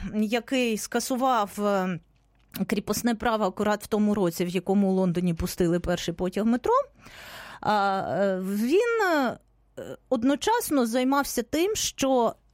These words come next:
дуже ретельно гнобив так звані національні меншини, які, е, в принципі, в Російській імперії вони не такими ж і меншинами були, а на наших територіях це просто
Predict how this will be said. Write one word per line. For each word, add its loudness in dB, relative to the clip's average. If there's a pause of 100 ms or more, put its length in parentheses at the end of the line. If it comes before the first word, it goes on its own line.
(320)
дуже 2
ретельно 2
гнобив 0 (840)
так -2
звані 2
національні 2
меншини, 2
які, 0
е, 0 (420)
в -14
принципі, 0
в -4
Російській -2
імперії 2
вони 2
не 2
такими 0
ж 2
і 2
меншинами 0
були, 0
а 2
на 0
наших 0
територіях -4
це -20
просто -10